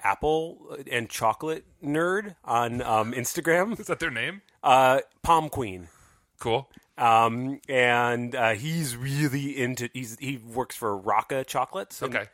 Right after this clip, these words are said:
Speaker 1: um, so I've been, I've been standing chocolate for a while.
Speaker 2: Chocolate's sick. It's fermented. I didn't know that. Also, I saw a nun talk about cheese. That was cool.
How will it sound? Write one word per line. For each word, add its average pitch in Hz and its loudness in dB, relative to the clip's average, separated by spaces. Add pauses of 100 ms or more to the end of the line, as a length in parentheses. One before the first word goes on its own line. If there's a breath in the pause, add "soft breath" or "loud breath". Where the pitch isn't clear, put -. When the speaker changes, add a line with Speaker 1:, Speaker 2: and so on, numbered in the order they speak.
(380 soft breath)
Speaker 1:
um, 123 2
so 143 0
I've 147 2
been, 135 -8 (340)
I've 147 2
been 147 -4
standing 113 -4
chocolate - -6
for 110 -12
a 107 -10
while. 101 -10
Speaker 2:
Chocolate's 170 -6
sick. 151 -4
It's 127 -10
fermented. 131 -6
I - -2
didn't 123 -8
know 110 -2
that. 107 0
Also, 123 -4
I 107 -2 (200)
saw 113 -4
a 113 -6
nun 104 -6
talk 98 -8
about 87 -10
cheese. 80 -14
That 82 -14
was 87 -16
cool. 151 -12